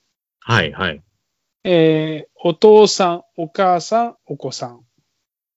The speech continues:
Speaker 1: なるほど。
Speaker 2: で、もう、ドラマの撮影じゃないかという感じで、
Speaker 1: うん。
Speaker 2: お父さんはスーツ。
Speaker 1: はい。
Speaker 2: で、お子さんは娘さ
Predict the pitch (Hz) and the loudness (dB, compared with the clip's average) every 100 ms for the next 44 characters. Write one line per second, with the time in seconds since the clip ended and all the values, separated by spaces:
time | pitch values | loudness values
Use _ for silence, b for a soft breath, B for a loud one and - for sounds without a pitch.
0 | _ _ _ _ 113 95 82 78 - _ | _ _ _ _ -4 -2 -4 -12 -18 _
1 | _ _ _ - 180 202 208 185 143 _ | _ _ _ -14 0 4 6 6 2 _
2 | 190 202 202 185 220 185 120 _ _ _ | -6 -4 -4 2 2 2 -4 _ _ _
3 | _ 160 175 262 320 330 320 233 285 - | _ -8 -6 -4 -6 -6 -6 -6 -6 -8
4 | 302 311 294 311 294 285 190 135 135 139 | -8 -6 -4 -4 -4 -8 -10 -12 -10 -10
5 | 139 147 143 135 139 165 135 104 _ _ | -8 -10 -8 -8 -2 0 0 -2 _ _
6 | _ _ _ _ _ 175 127 254 311 339 | _ _ _ _ _ -2 2 4 4 2
7 | - 170 135 147 180 123 _ - - - | 0 -2 -2 -4 -4 -6 _ -14 -10 -4
8 | 196 147 - - 104 101 90 _ _ _ | -4 -4 -6 -12 -14 -20 _ _ _ _
9 | _ _ _ - 98 78 _ _ _ _ | _ _ _ -6 -4 -4 _ _ _ _
10 | _ _ _ _ 185 190 277 277 277 254 | _ _ _ _ -6 -6 -4 -4 -2 -2
11 | 226 196 - 240 233 220 214 208 | -2 -2 -6 -6 -6 -4 -4 -6